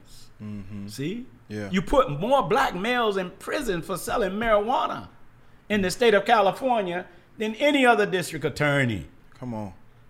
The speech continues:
Speaker 2: You had black men, I think it was two black men on death row who was innocent, and all you had to do was do the D N, D N A testing. You refused to do it until a movement forced you.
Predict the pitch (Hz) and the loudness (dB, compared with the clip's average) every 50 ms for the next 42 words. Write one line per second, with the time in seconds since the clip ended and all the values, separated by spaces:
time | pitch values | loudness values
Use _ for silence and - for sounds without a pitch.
0 | - - - - - - - - 226 254 254 240 208 151 143 233 285 302 277 - | -20 -20 -20 -20 -20 -10 0 4 6 10 10 10 10 10 8 8 8 8 6 4
1 | 196 208 233 240 262 254 233 208 175 151 143 151 - 233 214 208 214 196 - - | 0 -2 0 0 0 2 2 2 2 2 2 2 0 0 0 2 0 -2 -2 -2
2 | - 302 294 285 247 247 254 233 220 190 196 226 247 220 202 185 170 175 - - | -2 0 0 2 6 6 6 6 6 0 -2 -2 0 2 2 2 2 0 -4 -2
3 | - 220 226 202 160 147 240 247 214 - - 220 233 226 196 226 226 196 180 170 | 2 4 4 4 6 8 8 8 8 8 6 6 6 6 6 6 4 2 0 0
4 | - - - - 285 302 311 302 277 233 - - 185 156 135 127 151 170 202 254 | -2 -6 0 4 6 6 8 6 4 2 2 0 0 0 0 0 0 2 4 6
5 | 294 294 254 247 247 247 254 262 240 208 190 170 170 262 277 254 226 214 185 170 | 6 4 4 2 2 2 2 0 2 0 -2 -2 -2 -2 -2 2 2 2 2 2
6 | 214 254 208 208 180 165 233 233 226 220 208 202 - - - - - 135 - 240 | -2 2 2 2 2 2 -2 -2 0 0 -2 -2 -4 -8 -14 -14 -12 -6 -2 0
7 | 240 233 220 220 214 208 - - - 311 269 - - 202 196 214 262 262 226 214 | 0 2 2 0 0 -2 -4 -2 0 0 0 0 -2 -2 0 0 2 4 4 4
8 | - - 277 285 294 294 285 269 277 - 220 180 247 262 262 226 202 196 196 - | 4 2 0 2 2 2 0 -2 -2 -2 -2 -2 0 2 2 2 2 2 0 2
9 | 208 208 185 151 165 190 262 349 349 277 226 170 180 175 170 139 - - - - | 2 4 4 4 2 2 2 4 4 4 2 0 0 0 0 0 0 -4 -6 -6
10 | - - - - 233 226 208 185 - - - 175 156 123 90 | -6 -4 -2 2 4 6 6 6 4 -2 -2 -2 -2 -2 -2